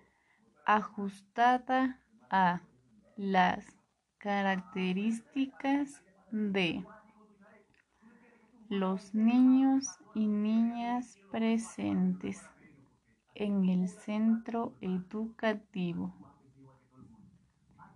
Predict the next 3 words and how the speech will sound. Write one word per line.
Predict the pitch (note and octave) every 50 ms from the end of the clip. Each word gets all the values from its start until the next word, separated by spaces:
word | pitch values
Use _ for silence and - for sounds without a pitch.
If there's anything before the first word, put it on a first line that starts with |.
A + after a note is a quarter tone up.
| - - - _ _ _ _ _ _ _ _ -
Es | - C4 C4+ C#4 C#4+ D4 D4 - - - - -
importante | B3+ C4 C4 C4 C4 B3+ B3 - - G#3 F#3+ F#3 F#3+ - - - G#3+ G#3 G#3 G3+ G3+ G3+ G3 G3 G3 - G3+ G3 G3 - - - _ _ _ _ _ _ - - - - _ _ _ _ _
cautelar | - - G#3+ G3+ G3+ G3 G3+ G3+ G3 - - G3 F#3+ F#3+ F#3+ F#3+ F#3+ F#3+ G3 G3 G3+ G3+ -